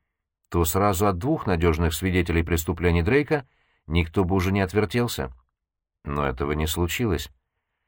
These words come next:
Дженсен-старший накосячил по полной программе.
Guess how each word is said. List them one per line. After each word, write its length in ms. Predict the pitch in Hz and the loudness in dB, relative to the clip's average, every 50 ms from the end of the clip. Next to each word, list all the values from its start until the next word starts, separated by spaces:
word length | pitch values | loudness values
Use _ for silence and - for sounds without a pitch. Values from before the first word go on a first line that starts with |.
| _ _ - | _ _ -12
Дженсен-старший 1120 | 64 73 87 120 185 185 180 - 180 175 170 - - 190 190 180 - - - 78 71 - - _ _ _ - | -6 -2 0 2 2 2 2 0 -2 -2 -2 -2 -2 0 0 0 0 0 0 -2 -2 -4 -8 _ _ _ -4
накосячил 720 | 78 90 101 - 135 131 123 - 160 156 151 - 156 147 | -2 -2 -2 0 -2 -2 0 2 2 2 2 2 0 -2
по 160 | 123 147 143 139 | 0 0 0 2
полной 320 | 156 151 151 151 147 147 | 2 2 2 2 0 0
программе. 560 | - 147 143 147 156 160 151 135 92 73 - | 0 -2 0 0 0 -2 0 -2 -4 -6 -8